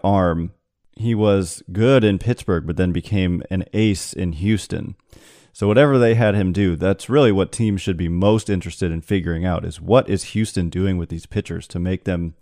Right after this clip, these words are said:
become so much better than they were with their previous organizations. But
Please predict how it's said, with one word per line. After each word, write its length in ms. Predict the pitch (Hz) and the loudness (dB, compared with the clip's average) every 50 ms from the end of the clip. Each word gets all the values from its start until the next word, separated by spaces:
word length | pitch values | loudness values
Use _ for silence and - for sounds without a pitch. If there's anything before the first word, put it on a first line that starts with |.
| _ _ _ _ _ _ _ _ - | _ _ _ _ _ _ _ _ -10
become 640 | 101 95 - - 120 123 120 107 98 92 90 - - _ _ - | -10 -10 -4 -2 0 2 2 2 2 0 -2 -4 -6 _ _ -18
so 260 | - - - 120 113 | -10 -4 0 2 2
much 240 | 113 107 101 - - | 2 2 0 0 0
better 260 | 101 95 92 92 92 | 2 2 4 2 2
than 140 | 85 87 85 | 0 0 -2
they 120 | 85 82 | -2 -2
were 260 | 82 82 85 87 85 82 | -4 -2 -2 -2 -2 -4
with 120 | 82 - | -4 -4
their 140 | - 82 80 | -6 -6 -6
previous 440 | - - 92 90 82 87 85 80 - | -6 -6 -4 -4 -2 -4 -4 -6 -6
organizations. 760 | - 90 87 82 80 82 82 95 104 98 - - - - - | -8 -8 -6 -6 -6 -4 0 0 0 0 0 -4 -10 -10 -10
But 160 | - 90 | -10 -10